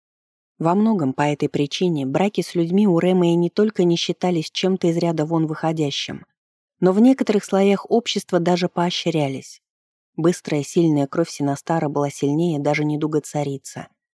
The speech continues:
а, возможно, дело было в их удивительной любви.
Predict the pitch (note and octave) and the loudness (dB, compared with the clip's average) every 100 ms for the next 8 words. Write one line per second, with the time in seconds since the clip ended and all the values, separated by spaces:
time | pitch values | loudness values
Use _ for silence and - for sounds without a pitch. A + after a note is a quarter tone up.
0 | _ _ D#3+ F3 F3+ G3+ F3+ D3 D3 E3 | _ _ 0 0 0 0 -2 -2 0 0
1 | D3 D3 D3+ C#3+ D#3+ - C#3+ C#3+ D3 C#3 | -2 -2 0 0 -2 -4 -2 -2 -2 -4
2 | C#3 C3+ C3+ C#3 C3 C3 | -4 -4 -6 -8 -8 -14